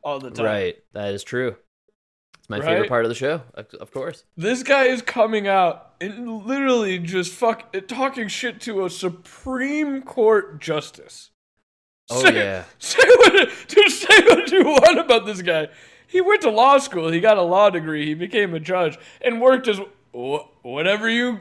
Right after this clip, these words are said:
Speaker 1: whatever you think. He worked his way up to the highest land, right?
Speaker 2: <laughs> Yeah.
Speaker 1: Like, I really believe Ketanji Brown was affirmative action hire, but I'm gonna give her credit for the fact that she went to law school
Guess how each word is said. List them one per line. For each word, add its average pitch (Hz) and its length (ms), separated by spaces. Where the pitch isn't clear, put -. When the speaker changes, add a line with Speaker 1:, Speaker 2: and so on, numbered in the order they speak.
Speaker 1:
whatever 196 420
you 240 140
think. 220 260
He 175 80
worked 180 280
his 165 160
way 170 260
up 156 220
to 151 100
the 135 160
highest 131 440
land, 107 380
right? 131 340
Speaker 2:
<laughs> - 40
Yeah. - 80
Speaker 1:
Like, 135 220
I 214 280
really 254 360
believe 240 540
Ketanji 190 640
Brown 175 540
was 156 140
affirmative 160 560
action 156 360
hire, 139 440
but 190 440
I'm 143 160
gonna 175 220
give 170 120
her 165 120
credit 190 340
for 180 120
the 175 100
fact 160 280
that 156 100
she - 120
went 180 260
to 220 80
law 180 340
school 104 420